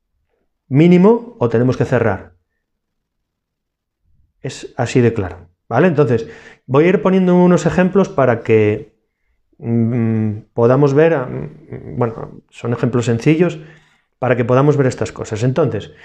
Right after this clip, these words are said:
imaginaros cuatro negocios, ¿vale? Uno con, con un ticket mínimo de veinticinco,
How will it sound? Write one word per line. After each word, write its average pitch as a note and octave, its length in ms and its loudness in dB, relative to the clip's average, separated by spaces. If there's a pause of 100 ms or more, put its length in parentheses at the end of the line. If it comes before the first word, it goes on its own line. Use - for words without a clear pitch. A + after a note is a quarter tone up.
(380)
imaginaros C#3 580 0
cuatro D3+ 1000 4
negocios, F#3 480 2
¿vale? F#3+ 240 2
Uno B2+ 240 0
con, A2 280 -4
con A2 180 -4
un A2+ 160 -2
ticket B2+ 300 -2
mínimo C3 360 4
de A#2+ 120 4
veinticinco, B2 960 2